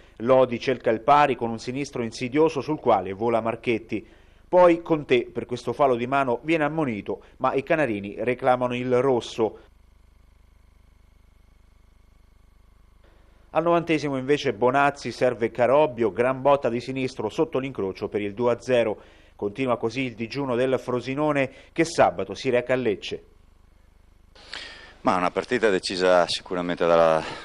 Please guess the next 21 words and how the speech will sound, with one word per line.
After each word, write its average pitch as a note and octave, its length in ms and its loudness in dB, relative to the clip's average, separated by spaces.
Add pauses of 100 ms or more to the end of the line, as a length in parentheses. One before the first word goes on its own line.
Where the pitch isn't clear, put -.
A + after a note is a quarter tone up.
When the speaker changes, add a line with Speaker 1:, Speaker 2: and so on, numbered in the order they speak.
Speaker 2:
dalla E2 220 2
terna E2+ 260 2
arbitrale. D#2 720 0
Eh, D2 520 -12 (1200)
gravissime E2+ 1160 -4 (220)
le, D#2+ 260 -4
le, D#2+ 160 0
le, D#2+ 300 0 (920)
le F#2 80 -10
decisioni F2+ 520 -4
che E2+ 60 -2
hanno F#2+ 140 -2
preso F2+ 440 -2 (840)
in E2+ 80 -12
tutte E2+ 260 -2
le E2 80 2
circostanze F#2 840 -4 (320)
e C#2+ 440 -10
purtroppo C#2+ 1000 -8
alla C#2 140 -12
fine D2+ 520 -10